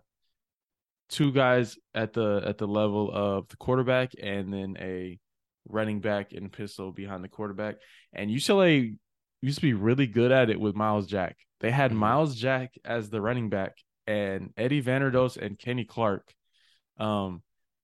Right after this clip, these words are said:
Speaker 1: as the two guys beside Brett Hundley. And it was, it was almost unstoppable at the time.
Speaker 2: Hmm.
Speaker 1: But we were talking about, or the one that was asked about, I think, was the down formation as
Speaker 2: Mm-hmm.
Speaker 1: receivers.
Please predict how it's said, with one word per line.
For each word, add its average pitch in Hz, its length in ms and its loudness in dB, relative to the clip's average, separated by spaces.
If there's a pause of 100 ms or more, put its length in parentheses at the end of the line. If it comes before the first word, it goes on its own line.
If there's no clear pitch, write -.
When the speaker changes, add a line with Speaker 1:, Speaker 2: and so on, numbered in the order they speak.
Speaker 1:
as 110 220 -4
the 107 80 -4
two 127 220 -6
guys 117 240 -2
beside 104 520 -2
Brett 101 200 -4
Hundley. 101 260 -6
And 95 100 -6
it 104 60 -4
was, 117 220 -4
it 113 100 -8
was 123 140 -2
almost 127 400 -2 (340)
unstoppable 104 760 -2
at 101 100 -6
the - 60 -20
time. 92 360 -4 (720)
Speaker 2:
Hmm. 104 80 -16
Speaker 1:
But 151 420 4 (560)
we 127 140 -2
were 131 80 2
talking 135 340 0
about, 120 400 0 (320)
or 117 160 0
the 117 80 2
one 135 200 2
that 123 140 0
was 110 140 -2
asked 113 280 -2
about, 104 160 2
I 107 40 2
think, 104 240 -2
was 101 260 -2
the 101 120 -4
down 110 240 2
formation 107 420 0
as 98 80 -2
Speaker 2:
Mm-hmm. 98 60 -4
Speaker 1:
receivers. 110 640 0